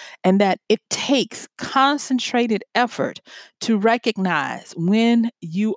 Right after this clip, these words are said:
are part of crowd mentality. Whether you are assembled at a, a game or sitting on your couch watching the evening news,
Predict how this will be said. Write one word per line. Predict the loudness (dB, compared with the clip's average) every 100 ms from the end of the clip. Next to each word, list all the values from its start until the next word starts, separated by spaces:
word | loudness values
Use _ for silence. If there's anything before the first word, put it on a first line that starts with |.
| 0
are | 0
part | -2 -2 -2 0 -2
of | -2 -4
crowd | -4 -2 -2 -2
mentality. | -6 -6 -6 -6 -8 -16 -18 -20 -20 0
Whether | 2 4
you | 4 4 4
are | 4
assembled | 4 0 0 0 0
at | 0 -2
a, | -6 -4
a | -4
game | -2 0 0 0 -2 -4
or | -4
sitting | -2 0 0
on | 0
your | -4
couch | -4 -6 -6 -2
watching | -2 -2 -4
the | -4 -2
evening | -2 2 2 4
news, | 2 -2 -6 -16